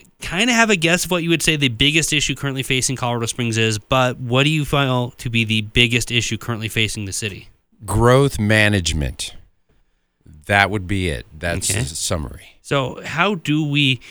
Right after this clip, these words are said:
Speaker 1: manage that growth then, knowing that, uh, we are still an attractive place to live and, uh,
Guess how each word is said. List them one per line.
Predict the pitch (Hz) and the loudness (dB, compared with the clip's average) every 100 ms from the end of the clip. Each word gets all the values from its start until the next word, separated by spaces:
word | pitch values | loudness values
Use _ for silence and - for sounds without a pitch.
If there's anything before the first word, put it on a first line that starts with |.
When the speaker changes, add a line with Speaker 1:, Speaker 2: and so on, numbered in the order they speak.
| - - | -20 -12
Speaker 1:
manage | 110 127 147 160 131 - | -4 0 2 2 0 0
that | 117 113 | 0 2
growth | 123 117 107 - | 2 2 0 0
then, | 117 113 110 | 0 2 0
knowing | 120 131 131 123 | 0 0 0 0
that, | 117 113 113 - | 0 2 0 2
uh, | 117 110 - - - | 4 4 0 -12 -2
we | 123 | 2
are | 135 | 2
still | - 147 | 2 2
an | 135 | 2
attractive | 120 139 139 139 123 - | 2 0 -2 -2 -4 -6
place | 139 127 | -6 -4
to | - 113 | -4 -4
live | 120 143 127 127 123 | -2 2 2 2 0
and, | 123 117 117 113 | 0 2 2 2
uh, | 113 110 | 2 2